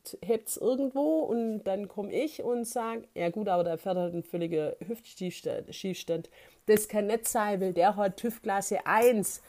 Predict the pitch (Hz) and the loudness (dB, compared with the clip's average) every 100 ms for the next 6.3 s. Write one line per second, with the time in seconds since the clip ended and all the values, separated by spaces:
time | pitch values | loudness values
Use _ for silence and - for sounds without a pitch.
0 | - - - 214 214 208 226 208 220 220 | -20 -20 -6 0 2 0 0 0 0 4
1 | 220 226 - - - - - - - - | 4 4 -4 -20 -20 -20 -20 -20 -20 -20
2 | - - 254 220 - - 196 202 196 190 | -2 6 6 6 0 -8 0 2 4 2
3 | 185 214 208 202 185 196 - 220 202 214 | -2 -4 -4 -4 -4 -4 -2 0 0 0
4 | - 226 - 220 226 240 226 233 233 - | -2 -4 -2 0 2 0 0 -2 -4 0
5 | 190 185 196 196 196 202 190 202 190 190 | 2 2 2 0 -2 -4 -2 0 0 2
6 | 294 294 - | 4 4 2